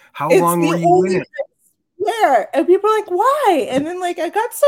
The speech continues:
Speaker 2: mad at myself many years later 'cause they would show it on Comedy Central all the time. Like, why
Speaker 1: <laughs>
Speaker 2: did this movie scare me so much? But I just couldn't deal with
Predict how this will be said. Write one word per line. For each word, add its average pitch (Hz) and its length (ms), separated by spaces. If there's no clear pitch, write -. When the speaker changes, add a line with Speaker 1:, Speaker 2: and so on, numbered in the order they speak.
Speaker 2:
mad 349 240
at 440 220
myself 277 460
many 269 320
years 277 280
later 233 300
'cause - 200
they 226 100
would 233 160
show 294 300
it 415 80
on 269 180
Comedy 226 400
Central 466 420
all 294 140
the 220 120
time. 247 280
Like, 233 180
why 466 340
Speaker 1:
<laughs> - 60
Speaker 2:
did 480 140
this 440 200
movie 349 260
scare - 300
me 480 140
so 381 280
much? 277 340
But 311 120
I 330 80
just 392 240
couldn't 440 400
deal 277 320
with 247 180